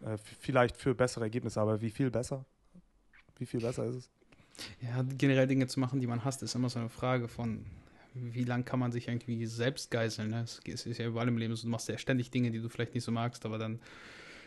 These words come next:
Speaker 2: mal länger oder mal weniger durchziehst. Das ist halt
Speaker 1: Ja.
Speaker 2: dann die Frage, ist dir das Ergebnis wichtig oder nicht? Was würdest du denn lang, also jetzt rückblickend, wo du beides gemacht hast,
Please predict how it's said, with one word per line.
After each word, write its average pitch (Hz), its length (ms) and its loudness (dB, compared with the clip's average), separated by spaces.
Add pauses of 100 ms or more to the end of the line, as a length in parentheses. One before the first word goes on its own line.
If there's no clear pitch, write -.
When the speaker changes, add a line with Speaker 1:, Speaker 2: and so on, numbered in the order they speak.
(380)
Speaker 2:
mal 135 180 12
länger 143 380 12
oder 143 120 12
mal 139 160 12
weniger 151 280 12
durchziehst. - 640 4 (320)
Das 131 100 -6
ist - 60 -6
halt 123 180 -2
Speaker 1:
Ja. 104 160 -2
Speaker 2:
dann 120 140 0
die 127 80 4
Frage, 127 420 4
ist 123 220 -4
dir 123 100 0
das 123 220 0
Ergebnis 127 500 2
wichtig - 300 -2
oder 120 100 2
nicht? 131 140 0 (160)
Was 127 160 2
würdest 151 200 0
du 139 40 2
denn 131 180 4
lang, 131 220 2
also 120 160 2
jetzt - 400 -2 (320)
rückblickend, 127 500 0
wo 127 60 2
du 120 80 4
beides 127 360 4
gemacht 127 300 0
hast, - 300 -4